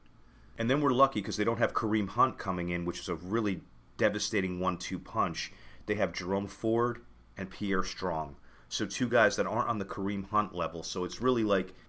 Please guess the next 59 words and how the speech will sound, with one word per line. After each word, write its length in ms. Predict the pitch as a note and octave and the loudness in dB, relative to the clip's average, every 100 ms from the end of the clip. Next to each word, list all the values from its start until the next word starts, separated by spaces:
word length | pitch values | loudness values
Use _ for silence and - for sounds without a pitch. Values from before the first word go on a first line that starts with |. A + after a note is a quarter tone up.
| - | -12
I 60 | G#2 | -6
mean, 160 | G#2 G2+ | -6 0
who 120 | D3+ | 2
knows? 240 | B2+ F2 | 4 2
You 80 | F2 | 0
sleep 320 | - - C3 | -2 0 4
on 140 | A2+ G#2 | 4 6
those 220 | B2 B2 | 4 2
guys, 360 | G2+ F2 F2+ | 2 2 2
they 120 | G#2 G#2 | 0 -2
could 180 | A2 | -2
be 100 | F#2+ | -2
making 320 | F#2+ F#2+ F#2 F#2 | -2 -2 -2 -2
big 200 | F#2 F2+ | -2 -2
plays 260 | G2 F#2 | -4 -2
on 120 | F#2 | -4
you 80 | E2+ | -4
too. 280 | E2 - F#2+ | -6 -4 -2
But 100 | E2+ | -2
it's 180 | F2 - | -6 -2
really, 300 | A2+ G#2+ G2+ | 0 0 -2
if 100 | G2+ | -4
you 80 | A2 | -6
can 140 | B2 | -4
contain 380 | A#2+ G#2+ A#2 A2 | -8 -6 -4 -4
Chubb 440 | - A#2 G2+ E2 - - | 2 6 6 4 -12 -14
and 120 | G2+ | -12
be 140 | F2+ G2 | -4 -2
effective 460 | F#2+ - G2+ A2 | 0 0 0 -2
against 320 | G2 F#2+ F#2 - | -2 -2 -2 -4
him, 320 | G2+ E2 E2 - - - | -4 -4 -8 -14 -20 -20
you 120 | - G2 | -4 -2
don't 160 | G2 | 2
have 100 | G#2 | 2
a 60 | F#2+ | 2
lot 240 | F#2 F2 | 2 0
to 100 | - | -2
worry 220 | F2+ F#2 | -2 0
about 240 | F2 E2+ D#2+ | 2 0 -2
behind 460 | E2+ - F2+ F2 | -8 0 0 0
him, 200 | F2+ E2 | -6 -8
or 100 | E2 | -2
you 60 | G#2 | 0
don't 140 | A2+ | 2
have 100 | A#2 | 0
as 100 | G2 | 0
much 280 | F2 G#2 - | 0 0 0
to 80 | - | -6
worry 200 | F2+ F2+ | -2 -2
about 280 | D#2+ E2 C2 | -2 -4 -4
as 120 | E2+ | -8
you 60 | F2+ | -6
did 220 | F2+ F2 | -4 -2
last 340 | E2+ E2+ - | -2 -4 -6
year 140 | F2 E2+ | -6 -6
and 100 | D#2 | -6
the 40 | |
year 120 | D#2+ | -8
before. 460 | D2 - - B1+ | -10 -12 -12 -12